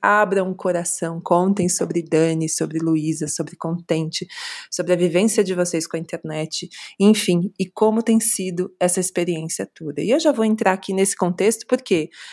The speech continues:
as duas já têm aí pelo menos dez anos de trabalho na internet. E eu queria saber de vocês,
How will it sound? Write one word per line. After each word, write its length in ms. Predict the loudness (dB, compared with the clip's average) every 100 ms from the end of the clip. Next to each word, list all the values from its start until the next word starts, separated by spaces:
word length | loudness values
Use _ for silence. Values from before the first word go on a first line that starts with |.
| -8 2
as 200 | 2 4
duas 480 | 4 4 4 0 -4
já 200 | 0 0
têm 500 | 0 0 2 0 0
aí 440 | -2 -2 -2 -2 -4 -14 0
pelo 200 | 2 4
menos 260 | 4 2
dez 420 | 2 2 2 2
anos 380 | 2 2 2 0
de 100 | -4
trabalho 640 | -2 -2 2 4 4 2 -2
na 80 |
internet. 640 | -4 -6 -4 -4 -6 -10 -4
E 60 | -2
eu 60 |
queria 240 | 0 2 2
saber 240 | 4 2
de 100 | 4
vocês, 520 | 4 4 2 0 -4